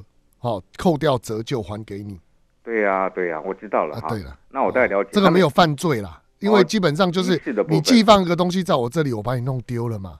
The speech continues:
Speaker 1: 不好意思，
Speaker 2: 对，对，对。
Speaker 1: 那就赔钱嘛。
Speaker 2: 因为他说那个市政府修马路把他搞丢了。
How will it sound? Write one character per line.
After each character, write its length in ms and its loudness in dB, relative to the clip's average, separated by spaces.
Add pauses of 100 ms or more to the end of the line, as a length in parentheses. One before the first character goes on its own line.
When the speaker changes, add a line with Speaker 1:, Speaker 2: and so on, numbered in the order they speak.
Speaker 1:
不 80 -6
好 160 -4
意 80 -2
思， 60 -8
Speaker 2:
对， 120 2
对， 80 -4
对。 240 -4
Speaker 1:
那 140 -2
就 80 -2
赔 180 -4
钱 220 -4
嘛。 240 -2
Speaker 2:
因 80 -6
为 60 -4
他 300 2
说 200 -4
那 100 -4
个 340 0 (120)
市 100 -16
政 220 -4
府 120 -8
修 180 -6
马 160 -4
路 120 -2
把 260 -4
他 80 -6 (320)
搞 180 -12
丢 160 -4
了。 120 -2